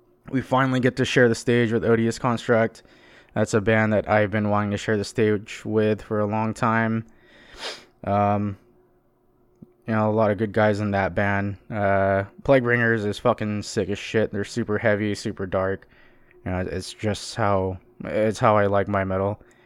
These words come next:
And then a, uh, the other band is A Butcher's Euphoria, and that's another band that I haven't been able to check out yet. So, uh, you know, I'll probably check 'em out before, um, before the show happens, most likely,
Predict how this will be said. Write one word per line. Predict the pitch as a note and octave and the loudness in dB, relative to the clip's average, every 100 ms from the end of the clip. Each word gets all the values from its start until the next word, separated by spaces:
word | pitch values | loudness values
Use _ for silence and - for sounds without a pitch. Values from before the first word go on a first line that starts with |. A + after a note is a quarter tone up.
| - - - | -20 -20 -10
And | G2+ G2+ | -4 0
then | G#2 G2+ | 2 2
a, | G#2 G#2 | 2 4
uh, | G#2 G#2 G2+ G2+ G2+ G2 _ - | 4 4 4 4 2 -2 _ -4
the | A2+ | 4
other | C3+ C3+ | 4 6
band | B2+ B2+ B2+ | 4 4 4
is | A#2+ A2 - | 2 0 -2
A | A2+ | -2
Butcher's | G#2+ A#2 - A2+ G#2+ G2+ | 0 -2 -2 -4 -4 -4
Euphoria, | G#2 - - A2+ A2 G#2+ | -8 -6 -4 0 2 2
and | G#2 | 0
that's | G#2 | -2
another | B2 A#2 A2+ | 0 2 2
band | A2 A2 | 0 -2
that | G#2 | -2
I | |
haven't | G#2+ G2+ F#2 | -2 -4 -4
been | G#2 | -4
able | F#2 - | -4 -8
to | |
check | - G2+ G2+ | -4 -2 0
out | F#2+ F#2 | -2 -2
yet. | F#2 F2+ | -8 -8
So, | - F2+ F2+ - - _ - _ - _ _ - | -8 -6 -6 -8 -20 _ -20 _ -20 _ _ -6
uh, | G2+ F#2+ F#2+ F#2+ - | -2 0 0 -2 -8
you | - _ - A2 | -18 _ -20 -6
know, | A2 G#2 | 0 2
I'll | G2+ | 2
probably | A#2 G#2 | 2 0
check | G2+ A2 G#2+ | -2 -4 -4
'em | G2+ | -2
out | G2+ F#2+ | -2 -4
before, | G2 - G2 G2+ G2+ G2 _ - | -6 -6 -2 -2 -2 -4 _ -14
um, | G2 G2 G2 G2 G2+ - - _ _ _ _ _ _ _ _ _ - D3+ | -8 -6 -4 -6 -8 -12 -20 _ _ _ _ _ _ _ _ _ -10 -4
before | C#3 D3+ C3+ | -2 2 2
the | A#2+ | 0
show | - A2+ | 0 0
happens, | G2+ F#2+ G2+ G2+ G2+ | 2 0 -2 -8 -6
most | F#2+ - | -6 -4
likely, | F#2+ G2+ G2+ | -6 -4 -6